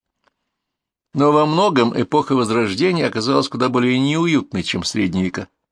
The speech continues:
В мире развелось слишком много людей и природы, чтобы остановить рост их числа. Принесла в Европу с востока чуму. Несколько волн черной смерти чуть не уполовинили ее население, в первую очередь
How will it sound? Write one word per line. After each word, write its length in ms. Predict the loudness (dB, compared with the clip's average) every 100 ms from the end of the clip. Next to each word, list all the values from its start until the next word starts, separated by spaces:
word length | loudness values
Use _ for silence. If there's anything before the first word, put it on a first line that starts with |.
| _ _ _ _
В 40 | -4
мире 220 | 0 2
развелось 480 | 2 2 2 2 0
слишком 440 | -2 0 -2 -4 _ _ _ -4
много 360 | 0 2 4
людей 500 | 4 2 2 2 0 -10 _ _
и 120 | -4
природы, 420 | 0 2 2 2 0
чтобы 240 | 0 0
остановить 500 | 0 0 0 0 0
рост 280 | 0 0 -4
их 100 | -6
числа. 380 | -6 -6 -6 -8 _ _ _ _ _ _ _ _ -4
Принесла 520 | 0 0 0 0 2
в 40 |
Европу 420 | 2 2 0 0
с 100 | -4
востока 460 | -2 -2 -4 -4 -4
чуму. 360 | -4 -4 -4 -8 _ _ _ _ _ _ _ _ _ -2
Несколько 520 | 0 2 0 2 2
волн 500 | 4 4 4 2 0
черной 480 | 0 0 2 0 -2
смерти 560 | -2 0 0 -2 -6 -8 _ _
чуть 260 | -6 -2
не 120 | 2 2
уполовинили 680 | 2 2 4 2 2 2
ее 200 | 2 2
население, 480 | -2 -2 -2 -4 -6 _ _ _ _ _ _
в 100 | _
первую 440 | -2 2 2 2
очередь 520 | 0 0 -2 -2 -6